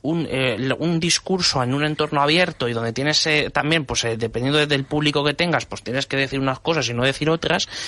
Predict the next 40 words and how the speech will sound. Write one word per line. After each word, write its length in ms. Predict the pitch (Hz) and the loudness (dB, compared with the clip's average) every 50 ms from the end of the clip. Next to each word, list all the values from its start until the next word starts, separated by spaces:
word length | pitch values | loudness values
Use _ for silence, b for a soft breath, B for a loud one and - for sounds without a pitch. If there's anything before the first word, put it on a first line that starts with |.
| B B B B | B B B B
y 100 | 120 127 | -4 0
otra 200 | 120 - 135 - | 0 0 0 0
cosa 140 | 147 151 165 | 0 0 0
es 80 | 160 | 0
cuando 180 | - 143 127 120 | 2 2 0 0
te 60 | 113 | 0
tienes 260 | 151 131 139 147 - | 0 0 0 0 0
que 80 | - 151 | 0 -2
sentar 400 | - - 156 151 151 147 160 170 | -2 0 0 0 2 2 4 4
a 80 | 170 165 | 4 2
negociar 340 | 135 113 107 98 - 143 | 0 -2 -4 -4 -2 -4
salarios. 500 | 139 - 90 - 147 156 131 123 - - | -4 -2 0 0 0 0 0 -4 -8 -10
Entonces, 380 | 123 127 120 120 135 147 - B B B B B B B B B - - - - | -8 -8 -4 -2 0 0 0 B B B B B B B B B -16 -16 -12 -4
te-, 260 | - 185 202 - 180 - - 190 - | 0 0 0 0 -2 -8 -14 -6 -2
o 20 | |
sea, 160 | - 190 160 | 0 0 2
simplemente 440 | - - 208 220 262 247 247 240 247 | 2 2 2 2 2 2 2 2 0
es 60 | 240 - | 0 0
para, 260 | 202 165 156 143 - | 2 2 2 2 2
para 140 | 147 139 139 | 2 2 2
hacer, 320 | 135 - - 196 196 190 | 2 2 0 0 0 0
para, 340 | - 147 139 135 135 139 - | -2 0 0 0 0 -2 -4
para 320 | 127 - 127 127 135 135 131 | -4 -2 0 0 2 2 0
a-, 340 | - 123 123 110 82 117 131 | 0 0 0 2 2 2 0
hacer 240 | 127 - 180 180 | 0 0 -2 -2
ver 140 | 185 190 185 | 0 0 0
una 200 | 156 120 123 120 - | 0 -2 -2 -2 -4
cosa. 320 | 113 110 - - 107 104 B B B B B B B B - | -4 -4 -4 -4 -6 -8 B B B B B B B B -2
Em, 360 | - 151 151 147 151 156 160 - - | 0 2 4 4 4 2 0 0 0
la 180 | 160 160 147 - | 0 0 0 0
posición 360 | 160 160 160 175 196 233 254 | 0 0 0 2 2 2 2
de 60 | 247 | 2
la 120 | 226 208 | 2 2
patronal 400 | - 175 170 - 156 165 170 165 | 2 0 0 0 0 0 2 2
en 140 | 139 135 151 | 2 2 2
esto 380 | 175 175 - - - 160 160 B B B B B B B - | 2 2 2 0 0 -2 -4 B B B B B B B -2
es 160 | 165 - 196 | 0 0 2
una 200 | 196 185 180 - | 2 0 0 0
posición 680 | - 165 - - 151 - - 180 190 196 185 151 123 123 | -2 0 0 0 -2 -2 0 0 0 2 0 0 -2 0
donde, 480 | 135 127 123 110 107 107 - - - | 0 0 0 0 -2 -4 -6 -6 -8